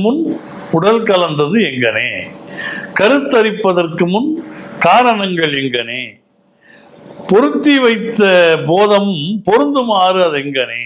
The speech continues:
இதையெல்லாம் கேட்டுக்கொண்டே வந்தால், குரு திருத்தி வைத்த சொல் குறித்து உணர்ந்து கொள்ளுமே என்று சிவவாக்கியர் சொல்லுகிறார். மனிதன் ஏதோ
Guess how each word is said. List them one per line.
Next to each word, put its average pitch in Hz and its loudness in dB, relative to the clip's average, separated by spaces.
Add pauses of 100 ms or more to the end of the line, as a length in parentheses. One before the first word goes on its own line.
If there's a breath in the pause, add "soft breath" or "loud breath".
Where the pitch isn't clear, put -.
(800 soft breath)
இதையெல்லாம் 208 4
கேட்டுக்கொண்டே 202 0
வந்தால், 131 0 (600)
குரு 220 4 (180)
திருத்தி 240 0 (120)
வைத்த 175 -2 (100)
சொல் 147 -2 (560)
குறித்து 208 0 (420)
உணர்ந்து 233 0 (100)
கொள்ளுமே 151 0 (340)
என்று 226 -2 (140)
சிவவாக்கியர் 185 0
சொல்லுகிறார். 107 -8 (1300 loud breath)
மனிதன் 180 0 (1080)
ஏதோ 240 6